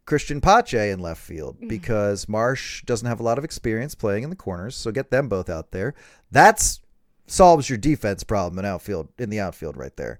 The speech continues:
Speaker 1: as long as Marsh catches balls he gets to in the future.
Speaker 2: Mm.
Speaker 1: Uh, Pache's got you covered.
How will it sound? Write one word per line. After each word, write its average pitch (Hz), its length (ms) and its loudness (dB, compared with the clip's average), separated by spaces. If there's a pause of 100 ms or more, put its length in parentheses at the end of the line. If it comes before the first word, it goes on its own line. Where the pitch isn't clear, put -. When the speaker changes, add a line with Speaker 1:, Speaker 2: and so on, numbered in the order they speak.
(200)
Speaker 1:
as 107 140 -2
long 104 120 0
as 95 120 -4
Marsh 98 240 0
catches 113 340 2
balls 135 320 2
he 143 80 -4
gets 202 300 -2
to 104 240 0
in 101 80 -2
the 110 80 -6
future. 98 360 -8
Speaker 2:
Mm. - 60 -14 (320)
Speaker 1:
Uh, 123 380 8 (260)
Pache's 175 480 8
got 175 220 6
you 208 60 -2
covered. 123 400 4